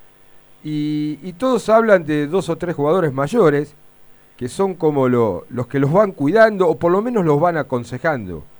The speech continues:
No sé si, eh, eh, de qué manera les sirve a ustedes que lo aconsejen los mayores porque, bueno, ustedes tienen su propia impronta,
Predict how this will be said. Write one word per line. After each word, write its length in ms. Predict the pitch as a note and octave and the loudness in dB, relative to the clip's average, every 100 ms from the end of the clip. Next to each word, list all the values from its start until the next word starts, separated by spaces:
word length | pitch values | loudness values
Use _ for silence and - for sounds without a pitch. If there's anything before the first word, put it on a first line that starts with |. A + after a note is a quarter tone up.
| _ - - - | _ -20 -20 -16
No 80 | F3+ | -12
sé 220 | F#3+ G#3+ | 0 0
si, 220 | - A#2 - | 0 -6 -10
eh, 200 | A2 A#2 - | -10 -10 -10
eh, 100 | A#2+ | -8
de 200 | B2+ B2+ | -8 -10
qué 220 | - E3+ | -8 -6
manera 580 | D#3+ C#3 C3+ D#3 E3 D3+ | -6 -6 -6 -4 0 2
les 200 | B2+ A#2 | 0 -2
sirve 320 | - D3+ C3 | -4 -4 -2
a 60 | A#2 | -4
ustedes 500 | A2 D#3 D#3+ C#3+ - - _ _ - - - | -4 -2 0 -2 -6 -20 _ _ -20 -20 -8
que 60 | |
lo 80 | A#2 | -4
aconsejen 420 | B2 C3 C3 D3+ | -4 -4 -8 -4
los 140 | C#3+ B2+ | -2 -2
mayores 400 | B2 B2 F#3 A#3 | -4 0 0 0
porque, 560 | A#2+ A2+ - G2 F2 E2 - - _ - _ _ D#2 | -2 -8 -6 -8 -8 -10 -14 -20 _ -20 _ _ -2
bueno, 320 | D3+ C3+ E2+ - _ - | 0 0 -6 -16 _ -16
ustedes 440 | G#2+ D#3 E3 C3 | -8 -4 -4 -6
tienen 260 | - D3 C3+ | -10 -10 -8
su 180 | - A2+ | -10 -6
propia 360 | B2+ C3+ A#2+ | -6 -4 -6
impronta, 720 | A2 G#2 F3 A3+ E3 G2 F2 | -8 -4 4 4 4 -4 -10